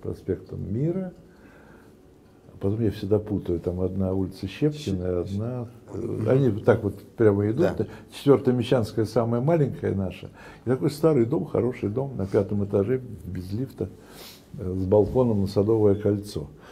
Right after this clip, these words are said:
Speaker 1: Вот мы жили, это я уже, ну, это там я уже в школу ходил, там это уже всё.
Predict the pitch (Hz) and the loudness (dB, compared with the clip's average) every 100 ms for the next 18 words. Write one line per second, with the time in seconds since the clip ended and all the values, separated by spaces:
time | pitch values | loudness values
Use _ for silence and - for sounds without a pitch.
0 | - - - - - 95 95 117 104 95 | -20 -20 -12 -12 -8 -6 -2 0 0 0
1 | 98 95 92 90 104 120 120 - 107 98 | 0 0 0 0 6 6 4 2 4 6
2 | 92 90 85 - 131 175 175 147 - 113 | 4 2 -6 -4 2 2 2 -2 -2 -2
3 | 104 98 98 87 95 98 92 92 95 - | -2 -4 -4 -8 -8 -10 -8 -8 -10 -14
4 | - - - | -18 -18 -16